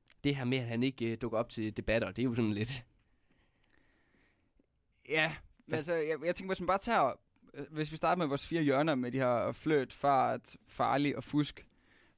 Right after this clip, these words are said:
Speaker 2: der er han jo helt klart, han har helt, han har i hvert fald fart på, og han er også farlig.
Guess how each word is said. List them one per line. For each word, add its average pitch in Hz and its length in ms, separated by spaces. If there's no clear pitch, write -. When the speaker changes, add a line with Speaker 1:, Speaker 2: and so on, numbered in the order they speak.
Speaker 2:
der 147 60
er 147 40
han 151 80
jo 151 60
helt 175 140
klart, 160 200
han 147 120
har 147 80
helt, 160 400
han 135 180
har 131 300
i 113 40
hvert 151 160
fald 139 140
fart 139 260
på, 123 240
og 113 180
han 135 140
er 131 40
også 143 180
farlig. 123 400